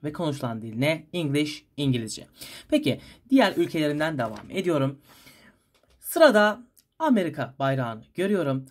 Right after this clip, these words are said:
Amerika'dan ben arkadaşlar the U S A şeklinde bahsediyorum. The U S A diyerek ben Amerika'yı ifade etmiş oluyorum.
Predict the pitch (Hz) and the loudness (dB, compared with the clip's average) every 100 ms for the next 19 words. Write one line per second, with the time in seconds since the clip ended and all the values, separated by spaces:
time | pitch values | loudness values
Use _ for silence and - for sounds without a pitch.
0 | _ 226 277 247 180 147 131 131 131 127 | _ -4 0 0 0 0 2 2 2 0
1 | 131 175 190 160 220 208 202 202 - 214 | -2 -4 -6 -4 0 0 2 0 0 -2
2 | 135 131 127 - 110 113 127 170 - 196 | -2 -4 -8 -8 -16 -6 -4 -2 -2 -2
3 | 190 170 170 160 _ - 226 233 196 190 | 0 -2 -2 -8 _ -4 0 0 0 0
4 | 175 190 139 120 123 180 185 185 185 139 | 0 -2 -2 -2 -4 -8 -6 -6 -4 -4
5 | 135 117 170 139 120 - - - 190 202 | -6 -8 -8 -6 -6 -6 -10 -8 -8 -8
6 | - 156 135 117 107 | -8 -4 -2 -4 -6